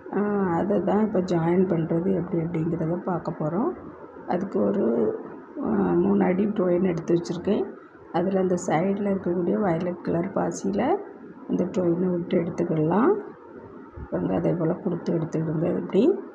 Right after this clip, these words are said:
கொடுத்து எடுத்துட்டு நம்ம அடுத்தது கொடுக்கறதுக்கு முன்ன ஒரு வெள்ளை பாசி போட்டுக்கிடணும். அப்படியே ஒரு வெள்ளை பாசி போட்டுக்கிடலாம்.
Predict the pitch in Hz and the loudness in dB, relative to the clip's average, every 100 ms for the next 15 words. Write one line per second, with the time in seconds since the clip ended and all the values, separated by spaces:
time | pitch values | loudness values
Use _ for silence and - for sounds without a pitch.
0 | - - - - - 196 196 202 - - | -20 -18 -18 -8 2 4 4 2 2 -6
1 | 247 240 208 202 196 170 190 196 226 339 | 0 2 4 4 4 4 2 4 6 6
2 | 359 - 240 220 214 208 226 208 247 254 | 4 2 0 2 0 0 2 4 4 4
3 | 214 208 180 185 185 - - 214 202 185 | 4 2 2 0 0 -2 -2 0 0 0
4 | - 180 180 180 175 165 170 285 427 - | 0 -2 0 2 4 4 6 6 4 -6
5 | - - - - - - - - - - | -16 -18 -18 -18 -18 -18 -20 -20 -20 -20
6 | - - - - - - 370 - - - | -20 -20 -20 -18 -18 -18 -18 -18 -18 -18
7 | - - - - - - 180 185 175 180 | -18 -20 -20 -20 -14 2 2 4 2 2
8 | 175 175 165 - 190 160 160 175 160 180 | 0 0 -2 -2 -2 -2 -4 -4 -2 0
9 | 269 | 0